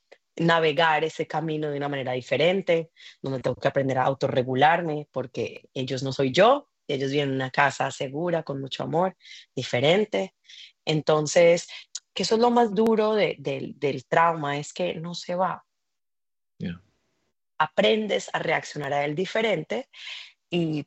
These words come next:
Speaker 1: por lo menos yo aprendí a transformarlo y lo uso como adrenalina para cambiar las vidas de otras personas y hacerlas mejor. Entonces, eso es lo que a mí me da el motor.
Speaker 2: Bueno. Y,
Speaker 1: Pum,
Speaker 2: y la
Speaker 1: pum, pum.
Speaker 2: razón, la razón por la cual te lo pregunté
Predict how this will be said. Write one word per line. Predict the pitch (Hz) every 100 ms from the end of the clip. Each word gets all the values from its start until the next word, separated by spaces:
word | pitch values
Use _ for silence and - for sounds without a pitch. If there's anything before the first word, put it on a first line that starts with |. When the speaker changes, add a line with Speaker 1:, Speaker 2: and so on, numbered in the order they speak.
| -
Speaker 1:
por | 170
lo | 165
menos | 156 151 160
yo | 180 180
aprendí | 190 180 156 143
a | 143
transformarlo | - 165 160 - 147 156 151 190
y | 202
lo | 170
uso | 160 202 - 247 277 -
como | 202 180 160 147
adrenalina | 143 139 147 139 151 160 196
para | - 175
cambiar | 139 143 139
las | 147 147
vidas | 156 147
de |
otras | 151 156 -
personas | 143 151 147 156 170
y | 147
hacerlas | 131 135 143
mejor. | 135 147 127 - - -
Entonces, | - -
eso | 175 170
es |
lo | 202
que | 196
a |
mí | 160
me | 139
da | 151 160
el |
motor. | 160 156 170 123 - _ _ _ _ _ _ _ _ _ _ _ -
Speaker 2:
Bueno. | - - - _ - - - _ -
Y, | 135
Speaker 1:
Pum, | 220 139
Speaker 2:
y |
la | 147
Speaker 1:
pum, | 196
pum. | 156 123
Speaker 2:
razón, | 156 147 _ _ -
la | 131 131
razón | 131 123 139
por | 143
la | 135
cual | 127 117
te | 113
lo | 117
pregunté | 104 123 117 120 170 131 117